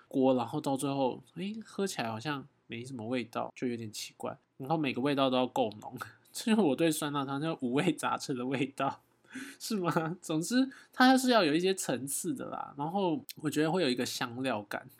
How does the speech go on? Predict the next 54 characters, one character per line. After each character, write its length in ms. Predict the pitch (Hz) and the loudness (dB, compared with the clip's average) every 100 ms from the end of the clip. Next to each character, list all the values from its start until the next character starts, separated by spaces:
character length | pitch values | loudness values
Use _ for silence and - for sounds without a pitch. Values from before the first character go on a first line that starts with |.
| - _ | -20 _
我 80 | - | -12
自 160 | - | -6
己 100 | - - | -4 -6
觉 200 | - - | -12 -14
得。 100 | - 139 | -16 -12
然 80 | |
后 140 | 135 156 | -6 -4
我 60 | |
觉 160 | 135 117 | -4 -6
得 280 | 117 117 123 | -6 -6 -4
味 200 | 147 131 | -2 -2
香 240 | 120 123 | -4 -10
小 180 | - 117 | -8 -10
馆 160 | 117 - | -10 -16
的 60 | 113 | -14
真 240 | 120 117 | -12 -12
的 80 | 113 - _ _ | -14 -18 _ _
有 160 | - 117 | -6 -6
做 260 | 117 156 123 _ | -4 -4 -4 _
到， 260 | - - _ | 0 0 _
它 200 | - 220 | 4 4
味 120 | 220 214 | 6 4
香 200 | 202 190 | 2 4
小 160 | 269 | 4
馆 160 | 269 117 | 4 0
的 60 | 113 | -2
我 80 | |
就 100 | 110 | -2
不 140 | 135 131 | -4 -4
需 120 | - | -2
要 80 | 127 | -2
再 140 | 123 | -2
加 300 | 123 127 113 | -4 -6 -6
任 200 | 117 120 | -8 -12
何 320 | 110 120 117 - _ _ _ _ _ _ | -12 -12 -14 -16 _ _ _ _ _ _
酱， 320 | - 120 110 - | -6 -6 -8 -14
那 140 | 120 120 | -8 -8
个， 340 | - - - - | -6 -10 -12 -10
这 100 | 123 | -8
叫 180 | 120 113 | -4 -4
做 180 | 117 | -6
什 140 | 113 - | -8 -12
么？ 180 | - - _ | -18 -20 _
调 180 | - 110 | -6 -4
味 180 | 110 117 | -4 -4
料。 220 | 113 - _ - - _ | -6 -10 _ -20 -20 _
华 220 | - 180 190 | 4 6 6
都 180 | 240 | 6
的 100 | 220 | 6
那 120 | 175 196 | 6 4
些， 200 | 190 185 | 4 4
我 220 | 160 139 | 4 4
一 160 | 175 - - | 2 -2 -14
喝 340 | - 175 175 | 0 2 2